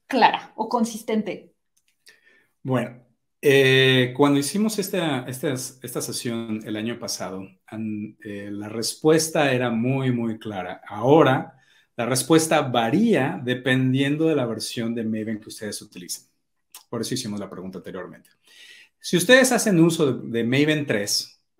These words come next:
Speaker 2: cualquier versión desde, desde la tres cero cero a la tres nueve uno,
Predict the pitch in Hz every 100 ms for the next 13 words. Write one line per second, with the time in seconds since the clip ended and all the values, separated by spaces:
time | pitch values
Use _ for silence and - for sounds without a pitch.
0 | _ 123 120 120 143 143 156 - 127 117
1 | 101 95 98 95 - 107 98 95 90 127
2 | 127 139 123 123 120 110 101 - 101 95
3 | - 123 123 135 127 131 113 104 117